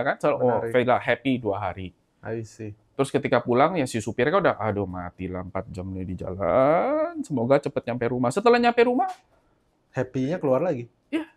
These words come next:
Speaker 2: Menarik.
Speaker 1: Terus ketika yang kita mengatakan ketika hari Jumat, "Aduh, gua stres nih, gua butuh healing, kita ke puncak yuk."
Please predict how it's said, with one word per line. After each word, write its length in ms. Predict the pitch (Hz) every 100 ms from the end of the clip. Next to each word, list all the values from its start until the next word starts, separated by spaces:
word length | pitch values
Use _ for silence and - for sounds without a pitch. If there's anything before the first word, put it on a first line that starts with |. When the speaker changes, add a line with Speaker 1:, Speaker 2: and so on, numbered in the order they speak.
| _ _ _ _ _ _ _ _ _ _ _ _ _ _ _ _
Speaker 2:
Menarik. 380 | 131 143 127 107
Speaker 1:
Terus 220 | - 302
ketika 340 | 262 254 214
yang 160 | 190 185
kita 220 | 190 202
mengatakan 480 | 202 190 185 196 202
ketika 240 | 185 196
hari 180 | 190 190
Jumat, 220 | 185 202 175
"Aduh, 160 | 151
gua 120 | 151 156
stres 260 | - 151
nih, 120 | - 156
gua 80 | 156
butuh 220 | 151 143
healing, 320 | 151 160 165
kita 160 | 160 165
ke 80 |
puncak 400 | 156 147 156 170 -
yuk." 140 | 180